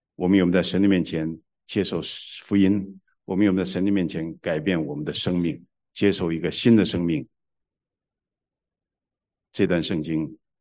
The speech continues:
和这个图片，我觉得很有意义。另外呢，前面一段为什么要到外面去拉那些恶人、善人都拉进来？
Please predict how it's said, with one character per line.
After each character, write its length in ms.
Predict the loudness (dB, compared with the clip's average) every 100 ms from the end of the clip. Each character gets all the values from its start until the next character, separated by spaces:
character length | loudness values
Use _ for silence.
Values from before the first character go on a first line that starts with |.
| _ _
和 260 | _ -8 -4
这 160 | 2 2
个 80 |
图 160 | 2 -4
片， 280 | -4 -6 -6 _ _ _ -12
我 140 | -8
觉 120 | -6
得 300 | -4 -4 -8 _ _ _ _ _ _
很 200 | 2 4
有 160 | 4
意 60 | 2
义。 240 | -4 -10 _ _ _ _ _ _ _ _ _ _ _ _ _ _ _ _
另 180 | 2 6
外 140 | 6 4
呢， 300 | 2 -2 -12 _ _ _ _ _ _ -12
前 240 | 2 6
面 180 | 8 8
一 60 |
段 360 | 6 4 0 -6 -16 _ _
为 180 | 0 2
什 160 | 2 0
么 60 |
要 100 | -2
到 180 | -2 -2
外 220 | 0 -2
面 100 | -2
去 160 | -4 -8
拉 220 | -6 -4
那 100 | -4
些 180 | -4 -4 -4 0
恶 220 | 6 6
人、 240 | 6 4 2
善 260 | 2 2
人 120 | 2
都 120 | 2 2
拉 160 | 0
进 160 | -4 -8
来？ 160 | -12